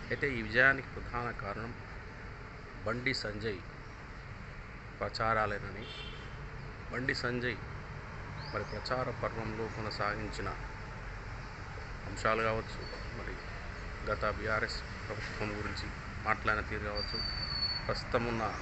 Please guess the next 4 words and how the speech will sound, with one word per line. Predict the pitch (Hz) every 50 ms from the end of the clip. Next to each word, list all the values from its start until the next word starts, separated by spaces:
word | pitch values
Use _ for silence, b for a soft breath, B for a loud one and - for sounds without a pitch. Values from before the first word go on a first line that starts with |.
| - - - -
అధికార | 98 113 117 - 123 120 120 117 98 - -
పార్టీని | - 107 104 - - - 107 104 101 98 - - - - - - - - - - - - - - - - - - - - - -
తూర్పారబట్టడం | - - 117 113 - - 113 113 113 107 107 104 - 104 101 98
కావచ్చు, | 101 101 98 95 - - - -